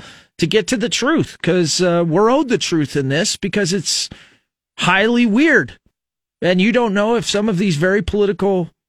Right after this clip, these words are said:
family-connected people are gonna, f-, in the future, run for office or be part of staffs. In the case of Taylor Gage, he's working for Mike Flood right now. If I was Mike Flood, I wouldn't go near that,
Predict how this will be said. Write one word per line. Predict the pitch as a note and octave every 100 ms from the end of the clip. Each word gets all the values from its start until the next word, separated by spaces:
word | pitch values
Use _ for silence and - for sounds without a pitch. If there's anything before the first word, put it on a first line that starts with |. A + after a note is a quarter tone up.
| -
family-connected | F3+ F#3+ G#3 F3+ F#3+ F3 F3 E3
people | D3 E3+ A#3 C4
are | G#3+
gonna, | D3 - D#3 E3
f-, | - - -
in | E3 D#3+
the |
future, | - F3 F3 F#3
run | D#3+ D#3 E3+
for | D#3+ D3
office | C#3+ E3 A3 G#3+
or | D#3
be | C3 D3+
part | - D3+ D3
of | C3+
staffs. | - B2+ D3+ G3 -
In |
the | D3
case | - C#3 C#3
of | D3
Taylor | C#3+ C#3+ C#3
Gage, | C3 C#3+ G#3
he's | D3+ A#2+
working | C#3 C3+ C#3
for | D3
Mike | C3 C#3 C3
Flood | - C#3 E3 D#3 - - -
right | D3+ D#3
now. | D3 D#3 A3+
If | C#3+ -
I | D#3
was | F3 B2+
Mike | C#3+ D3
Flood, | - D3+ D#3+
I | D#3
wouldn't | E3+ D#3
go | C#3+
near | D3 D#3 D3+
that, | D#3 D#3+